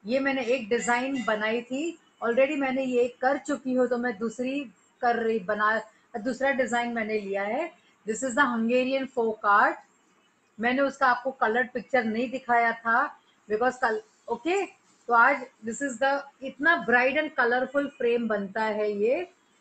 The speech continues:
तो आज हम ऐसे ही वापस कलर से खेलेंगे, ऐसे ही वापस, आज वापस कलर से हम खेलने वाले हैं। So we can start our work now।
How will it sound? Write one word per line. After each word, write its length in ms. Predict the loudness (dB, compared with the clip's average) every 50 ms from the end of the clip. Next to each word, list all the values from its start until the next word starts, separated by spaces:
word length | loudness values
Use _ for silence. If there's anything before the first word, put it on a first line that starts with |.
| _ _ _ _ _
तो 340 | 2 4 4 4 2 0 -6 -10 -6 -2
आज 160 | 0 0 0
हम 220 | 0 0 0 0
ऐसे 300 | 0 0 0 0 0 0 0
ही 80 | 0 0
वापस 480 | 2 4 2 4 4 2 -2 -2 -2 -10 _ _ _ _ _ _ 0
कलर 280 | 0 2 2 2 2
से 220 | 2 2 0 0 -2
खेलेंगे, 840 | -2 0 0 0 2 2 2 0 0 0 0 0 0 0 -2 -8 -12 _ _ _ _ _ _ _ _ _ _ _ _ _ _ _ _ _ _ _ _ _ _ _ _ _ _ _ _ _ _ _ _ _ _ _ _ _ _ _ _ _ _ -2
ऐसे 300 | -2 -2 0 0 0 0
ही 80 | 2
वापस, 400 | 2 4 4 4 4 2 0 2
आज 180 | 2 2 2 2
वापस 440 | 2 2 2 2 2 -2 -4 -4 0 0
कलर 280 | 0 2 2 2 0
से 160 | 0 0 0
हम 180 | 0 0 0 -2
खेलने 420 | -4 -2 -2 0 0 0 -2 -2
वाले 320 | 0 0 0 0 0 -2 -2
हैं। 360 | -2 -2 -4 -4 -4 -6 -8 -14 _ _ _ _ _ _ _ -4 0
So 280 | 0 0 0 0 -2 -4
we 160 | -4 -4 0 0
can 140 | 0 0 0
start 360 | -2 0 2 2 2 2 2
our 140 | 0 0 0
work 200 | -2 -4 -4 -4
now। 240 | -4 -2 0 0 0